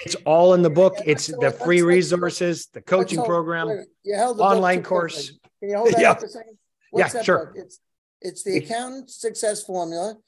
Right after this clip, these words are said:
Speaker 2: All right. And by the way, uh, is that being pu-, are you self-published? How did
Speaker 1: No,
Speaker 2: you
Speaker 1: no, I've got a publisher. You can get it on Amazon. You can get it on my website. You,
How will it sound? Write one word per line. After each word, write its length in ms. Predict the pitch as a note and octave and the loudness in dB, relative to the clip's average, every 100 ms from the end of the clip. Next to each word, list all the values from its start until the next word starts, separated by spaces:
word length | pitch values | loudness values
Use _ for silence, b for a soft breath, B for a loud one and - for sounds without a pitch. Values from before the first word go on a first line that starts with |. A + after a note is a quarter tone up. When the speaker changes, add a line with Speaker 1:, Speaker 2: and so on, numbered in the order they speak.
| _ _ | _ _
Speaker 2:
All 80 | D#3 | -8
right. 260 | E3 F#3+ G#3 - _ | -6 -6 -8 -16 _
And 160 | - G3+ | -12 0
by 180 | A#3 A#3+ | 2 4
the 120 | A3 | 4
way, 300 | G#3 E3 - - | 2 0 -6 -8
uh, 260 | F3+ F3+ - _ _ _ _ F3 | -6 -6 -8 _ _ _ _ -8
is 180 | F3 F#3 | -6 -2
that 260 | A#3 A#3 | -2 -4
being 240 | A#3+ A3 G3+ | -8 -8 -6
pu-, 240 | G#3+ A3 | -4 -4
are 80 | - | -4
you 140 | G#3 A3 | -8 -6
self-published? 960 | - A3+ G#3+ - A#3+ B3+ C#4+ - - F#3 | 0 0 0 0 0 0 -6 -8 -10 -8
How 140 | F#3+ G#3 | -6 -6
did 160 | G#3 | 0
Speaker 1:
No, 220 | E3+ B3+ | 6 6
Speaker 2:
you 80 | F#3 | 6
Speaker 1:
no, 260 | F#3 A#3 G#3+ | 6 6 6
I've 180 | E3+ E3+ | 2 4
got 140 | F#3+ | 2
a 60 | F#3+ | 4
publisher. 680 | G3 F#3+ F#3+ G3+ G3+ G3+ D#3+ | 0 0 0 0 0 -2 -4
You 180 | D3 D#3+ | -4 -2
can 160 | E3 | -4
get 160 | D3+ F3 | 0 0
it 120 | F3 | 0
on 160 | D3 D3 | -4 -8
Amazon. 640 | C#3+ D#3+ F3+ F3+ F3 F3 | -6 -4 -2 -2 -2 -2
You 80 | D#3+ | -4
can 160 | - C3+ | -8 -6
get 160 | D3 | -4
it 80 | D3 | -2
on 100 | C#3+ | -4
my 120 | C3 | -6
website. 480 | B2+ D3 F3 - E3+ | -4 -4 -4 -8 -8
You, 200 | D#3 G3 | -6 -6